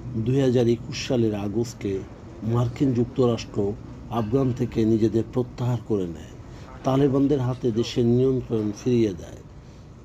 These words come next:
যখন মার্কিন শেষ বিমানটি চলে যায়, তখনও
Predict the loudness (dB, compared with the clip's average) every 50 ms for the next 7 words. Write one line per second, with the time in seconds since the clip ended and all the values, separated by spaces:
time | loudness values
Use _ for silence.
0 | -14 -4 0 0 0 0 2 2 4 4 4 2 0 -2 -2 0 0 0 0 0
1 | 2 2 2 2 2 0 0 2 4 4 2 2 0 -2 -2 -2 -2 0 2 2
2 | 2 2 2 2 0 -2 -4 -6 -8 -12 -16 -20 -20 -20 -20 -20 -20 -8 -4 -4
3 | -2 -2 -2 0 2 4 4 4